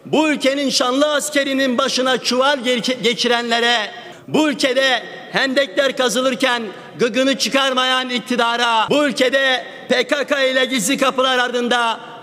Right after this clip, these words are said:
pazarlıklar yapanlara, bu ülkede şehidimize kelle diyenlere "Birkaç Mehmet öldü diye meclis toplanmaz." diyenlere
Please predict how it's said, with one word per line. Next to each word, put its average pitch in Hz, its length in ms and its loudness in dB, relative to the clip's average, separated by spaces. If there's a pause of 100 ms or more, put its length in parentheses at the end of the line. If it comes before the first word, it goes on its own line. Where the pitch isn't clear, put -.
pazarlıklar 262 680 0
yapanlara, 240 760 0 (100)
bu 294 200 2
ülkede 269 340 2
şehidimize 247 840 2 (280)
kelle 262 380 2
diyenlere 240 680 0 (260)
"Birkaç 220 640 -2
Mehmet 208 500 0
öldü 208 400 0
diye 208 480 2 (120)
meclis 190 520 -2
toplanmaz." 208 680 0
diyenlere 208 640 0